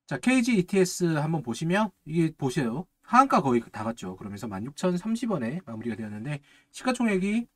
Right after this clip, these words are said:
오천칠백 억으로 떨어졌어요. 뭐 오천팔백 억 정도 되는 건데 매출액 보시면 어마어마하죠. 그리고 이 년 동안 상당히 높은 매출액이 올라갔고 여기 당기순이익은 뭐 다른 부분이 포함이 되어 있긴 하지만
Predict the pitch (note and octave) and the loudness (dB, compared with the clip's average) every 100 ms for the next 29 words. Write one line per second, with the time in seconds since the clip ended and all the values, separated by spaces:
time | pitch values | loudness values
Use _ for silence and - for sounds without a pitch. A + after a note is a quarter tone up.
0 | - C3 - G3+ G3+ G3 - B3+ B3 C4 | -12 -8 -2 0 0 -2 -4 -2 2 2
1 | G3 A#2+ F#2+ B2+ - C#3 A2+ G2 G2+ G2+ | 2 0 -4 -10 -6 -4 -4 -8 -12 -10
2 | G2+ F#2+ D3 C#3+ E3+ E3+ D3 A#2+ G2+ F#2+ | -10 -8 -8 -4 0 0 -2 -8 -8 -12
3 | G2+ G2+ A#2 _ _ _ - C#3+ C4+ B3 | -12 -12 -12 _ _ _ 0 2 2 2
4 | F#3 E3 D3 A2+ F#3 G#3 C#3+ G#2 G2+ B2+ | 2 2 0 0 0 2 0 -2 -6 -10
5 | - - G2 G#2+ C3+ D3 - _ A2 B2 | -12 -14 -10 -4 -4 -4 -12 _ -6 0
6 | E3+ E3+ C#3 G#2 A#2 D3 F#3 F#3+ F#3+ F#3 | 2 0 -2 -2 -4 -6 -2 -2 0 0
7 | G#2+ A#2 F3 - G#2+ - E3 C#3 F#2 - | -2 -6 -8 -8 -10 -4 -2 -2 -4 -6
8 | A2+ F#3+ F#2 - G#2+ B2 A#2+ C3 G3 G#3+ | -4 -4 -6 -8 -6 -6 -6 -6 -4 0
9 | F#3 D#3 B2+ G#2+ G#2+ - E3 G#3+ G3+ D3 | 0 0 -2 -4 -6 -6 -4 -2 -4 -6
10 | - G3 F3+ A2+ F#2+ - C3+ D3 B2+ G2+ | -6 -4 -4 -4 -6 -8 -10 -10 -10 -10